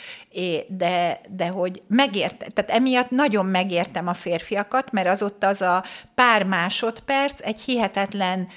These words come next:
gyönyör érzet. De utána meg ilyen tök leesik, kö-, tök kiüresedik, tök minden,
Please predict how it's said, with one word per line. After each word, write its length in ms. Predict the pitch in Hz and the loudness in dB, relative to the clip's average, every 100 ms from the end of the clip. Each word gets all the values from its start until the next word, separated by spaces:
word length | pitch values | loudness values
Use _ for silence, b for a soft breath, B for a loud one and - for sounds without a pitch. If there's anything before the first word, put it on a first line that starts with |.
| B B | B B
gyönyör 560 | 185 214 202 196 190 - | 0 2 2 2 0 -2
érzet. 720 | 196 175 175 180 135 170 - B B | 0 0 0 -2 -2 -2 -8 B B
De 160 | - 151 | 0 2
utána 540 | 240 302 277 285 262 | 2 0 0 2 2
meg 260 | 254 240 220 | 2 2 0
ilyen 460 | 240 220 233 208 | 0 2 0 -2
tök 260 | - 349 - | -2 -2 0
leesik, 600 | 190 175 175 - 165 - | 0 2 0 -2 -4 -8
kö-, 160 | - 214 | -4 -2
tök 200 | - 302 | -2 -6
kiüresedik, 840 | - 226 208 190 196 185 190 180 | -4 -2 0 0 -2 -4 -6 -6
tök 220 | - 254 - | 0 0 0
minden, 420 | 196 202 226 | -2 2 0